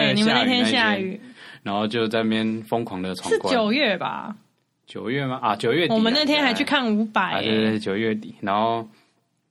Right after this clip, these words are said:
Speaker 1: 就闯关完，然后那天行程超满，我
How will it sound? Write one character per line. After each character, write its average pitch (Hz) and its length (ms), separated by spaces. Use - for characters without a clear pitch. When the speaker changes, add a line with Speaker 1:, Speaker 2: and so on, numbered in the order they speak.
Speaker 1:
就 113 360
闯 98 220
关 107 220
完， 85 260
然 95 140
后 101 200
那 110 120
天 113 260
行 107 180
程 107 160
超 110 200
满， 95 260
我 90 320